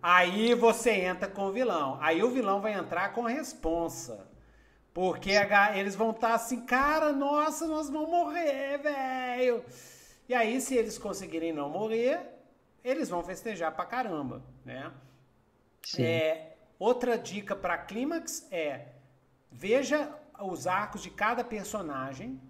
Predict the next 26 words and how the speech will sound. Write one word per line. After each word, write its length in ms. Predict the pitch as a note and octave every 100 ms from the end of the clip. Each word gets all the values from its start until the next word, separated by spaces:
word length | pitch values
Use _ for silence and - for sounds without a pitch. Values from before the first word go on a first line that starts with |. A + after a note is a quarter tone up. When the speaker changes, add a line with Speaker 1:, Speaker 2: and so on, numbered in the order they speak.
| - - - -
Speaker 1:
Ah, 180 | F#3
um 280 | F3+ A#3+ C4+
quer 200 | C4+ G#3+
ser 320 | - G3+ G#3
o 80 | G#3
mais 260 | F#3 G3 G3
valente, 340 | F3+ D#3+ E3+
quer 300 | E3+ F3 F#3+
provar 400 | F#3+ F3+ D#3+ E3+
que 100 | E3+
ele 80 | E3+
é 60 | D#3+
valente. 760 | E3 D3+ F3 D#3 - C3+ B2+ - - -
O 80 |
outro 440 | E3 G#3+ A3 A3 G3+
quer 260 | F#3 F#3+
vingar 960 | F3+ G3 D3+ D3 F3+ F3 E3 D#3 - - -
a 120 | D3+
morte 720 | C#3 F3 F3 - F3 D#3+ - - -
da, 400 | D3 D#3+ D#3 D3+
do 120 | E3
pai 380 | - D#3 E3+ E3
dele. 760 | D3 F3 E3+ D3 D3 B2+ - - -
O 60 | D#3+
outro 680 | E3+ G3+ A3+ G#3+ G#3+ G#3+ G#3
quer, 840 | D#3+ F3+ G#3 G3+ F#3 G3+ -